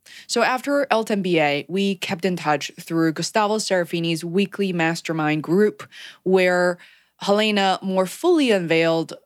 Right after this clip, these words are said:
herself, her full potential, and her helpful nature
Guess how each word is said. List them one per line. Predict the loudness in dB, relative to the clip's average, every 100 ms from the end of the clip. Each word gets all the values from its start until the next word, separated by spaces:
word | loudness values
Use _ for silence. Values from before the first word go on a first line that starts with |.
| -18
herself, | -4 -4 0 -2 -2 -4 -10 -2
her | 0 0
full | 0 -2
potential, | -2 -4 -2 -4 0 2 2 -2 -12 _
and | -2
her | 2 0 0
helpful | -6 0 0 0 -2
nature | 0 0 -2 -2